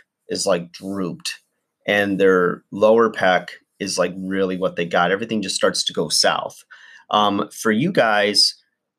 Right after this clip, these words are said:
i-, it's imperative to keep your body fat low and do things that are gonna challenge more of the upper pectoralis or the pec major. So the incline presses or incline machine, things that are gonna challenge that area and put some bulk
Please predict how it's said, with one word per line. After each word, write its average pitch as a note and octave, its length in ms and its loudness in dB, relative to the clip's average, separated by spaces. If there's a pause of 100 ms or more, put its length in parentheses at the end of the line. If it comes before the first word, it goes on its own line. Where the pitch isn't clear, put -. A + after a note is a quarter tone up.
(200)
i-, G#2+ 160 -4
it's A2+ 160 -6
imperative A#2 680 0
to - 120 -14
keep A2 240 -10
your F#2 80 -12
body G#2 260 0
fat A#2 340 -2
low F#2 480 -2 (460)
and A2 160 0
do A2+ 160 -2
things G2+ 540 -2
that G2 100 -6
are G2+ 60 -6
gonna G2 180 -6
challenge G2 480 -4
more F#2+ 200 -4
of F2 100 -12
the F#2+ 160 -12
upper F2+ 320 -4
pectoralis F#2 800 0
or F2+ 60 -8
the F2 100 -4
pec F2 260 -4
major. F#2+ 640 -2 (300)
So G2+ 240 2
the G2 180 -6
incline G2 640 0
presses E2+ 500 -2
or F2 140 -4
incline G#2 520 -2
machine, F2+ 520 -8
things G#2 260 -4
that A2 100 0
are G#2 60 -2
gonna G2+ 220 -2
challenge G2 480 -2
that F2+ 140 -2
area F#2 280 2
and F2+ 140 -4
put F#2+ 160 -6
some F2 240 -2
bulk G2 420 2